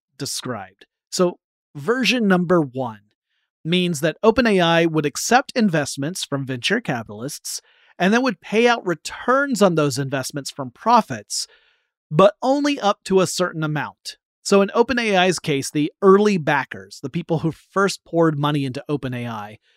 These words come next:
would have a cap of one hundred times their initial investment. So let's take a very simple scenario.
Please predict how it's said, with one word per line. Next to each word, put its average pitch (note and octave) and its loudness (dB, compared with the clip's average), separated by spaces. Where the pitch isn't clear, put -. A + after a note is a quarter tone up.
would E3 4
have F3+ 6
a E3+ 4
cap F#3 0
of D#3 -2
one E3 0
hundred F#3+ 0
times D3+ -4
their C#3+ -2
initial C#3 -4
investment. B2 -10
So G#3+ 2
let's B3 2
take B3 4
a G3+ 6
very F3+ 6
simple D#3+ 0
scenario. G#2+ -8